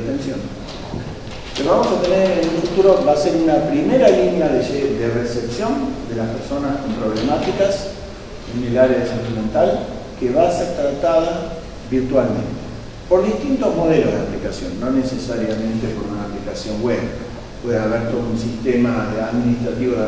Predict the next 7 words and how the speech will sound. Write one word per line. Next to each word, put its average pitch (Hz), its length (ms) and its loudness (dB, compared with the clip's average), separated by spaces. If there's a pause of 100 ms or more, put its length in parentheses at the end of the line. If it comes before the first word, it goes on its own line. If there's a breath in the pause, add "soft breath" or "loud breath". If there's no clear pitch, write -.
recepción 110 680 -4
que 92 180 -4
lo 95 380 -4
guíe 107 180 -2
en 101 160 -4
términos 101 320 -6
virtuales. - 480 -4